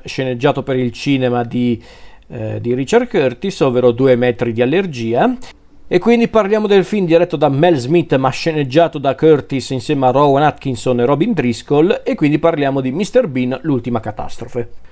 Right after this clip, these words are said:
Distribuito nel novantasette, all'incirca due anni dopo la fine della serie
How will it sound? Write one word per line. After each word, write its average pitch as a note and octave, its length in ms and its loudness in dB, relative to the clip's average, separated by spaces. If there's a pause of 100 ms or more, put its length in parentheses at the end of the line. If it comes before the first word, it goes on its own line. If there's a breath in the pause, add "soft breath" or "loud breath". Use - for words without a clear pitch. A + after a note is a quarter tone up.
(120 soft breath)
Distribuito D3+ 680 2
nel C#3+ 120 2
novantasette, C#3 1300 2
all'incirca C#3 880 2
due C#3+ 180 0
anni C#3+ 240 2
dopo C#3 340 2
la C3 140 2
fine C#3+ 340 -2
della C3 200 4
serie C3 680 2